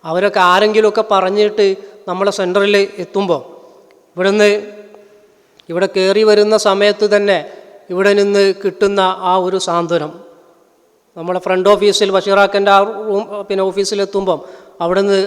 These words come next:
"അള്ളാഹു നിങ്ങളെ സഹായിക്കും, ഞങ്ങൾ നിങ്ങളൊപ്പമുണ്ട്, എന്താണ് നിങ്ങളെ വർത്തമാനം?" പല സഹോദരിമാരും പറയുന്നത്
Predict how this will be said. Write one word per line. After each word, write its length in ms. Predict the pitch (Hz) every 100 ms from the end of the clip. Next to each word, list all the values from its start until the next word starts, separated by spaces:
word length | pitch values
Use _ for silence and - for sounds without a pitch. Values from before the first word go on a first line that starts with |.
| -
"അള്ളാഹു 440 | 175 190 208 202
നിങ്ങളെ 300 | 202 196 202
സഹായിക്കും, 600 | 190 170 190 190 175 160 135 - _ _ _ _ _ -
ഞങ്ങൾ 260 | 180 208 220
നിങ്ങളൊപ്പമുണ്ട്, 600 | 208 208 202 202 196 180 135 - - - _ 180
എന്താണ് 400 | 190 214 214 208
നിങ്ങളെ 240 | 202 202
വർത്തമാനം?" 520 | 190 180 202 185 156 -
പല 100 | 185
സഹോദരിമാരും 840 | 190 185 196 196 196 202 196 190 180 - -
പറയുന്നത് 680 | 185 190 196 190 175 -